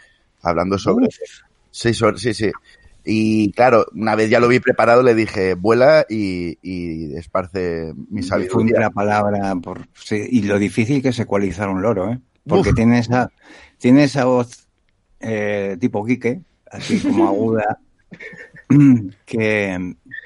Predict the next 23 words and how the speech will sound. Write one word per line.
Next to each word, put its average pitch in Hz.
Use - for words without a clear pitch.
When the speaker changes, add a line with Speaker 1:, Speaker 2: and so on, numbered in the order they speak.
Speaker 2:
que 104
luego 101
tienes 117
que, 127
que, 90
claro, 101
para 98
que 87
parezca 151
Speaker 1:
Sí. 98
Speaker 2:
voz 101
de, 101
de 98
Tomás, 104
tienes 143
que 101
meterle 101
el 101
dedo 104
en 101
los 95
botones 101
adecuados 117